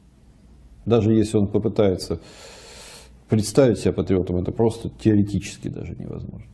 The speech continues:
Нет, он либерал. На самом деле, фактически, внутренняя политика в администрации президента приводится в соответствии с тем, с той политикой, которую проводит наше либеральное, укомплектованное западниками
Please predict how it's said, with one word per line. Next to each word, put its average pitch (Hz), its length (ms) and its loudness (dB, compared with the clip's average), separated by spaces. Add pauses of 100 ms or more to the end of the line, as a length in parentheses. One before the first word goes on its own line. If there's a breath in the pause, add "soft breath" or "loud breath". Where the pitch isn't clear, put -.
(1300)
Нет, 156 340 0
он 143 260 0
либерал. 98 460 -2 (1000)
На 107 120 0
самом 123 300 2
деле, 120 180 4
фактически, 107 600 0
внутренняя 92 480 0
политика 98 460 0
в 90 40 0
администрации 92 560 -2
президента 101 540 -2
приводится 95 480 0
в - 60 -14
соответствии 101 680 -4
с - 320 -12 (720 loud breath)
тем, 131 220 4
с 123 100 -6
той 113 160 2
политикой, 117 420 -2
которую 107 320 0
проводит 98 400 0
наше 98 260 -2
либеральное, 92 600 2
укомплектованное 90 800 -2
западниками 87 840 -6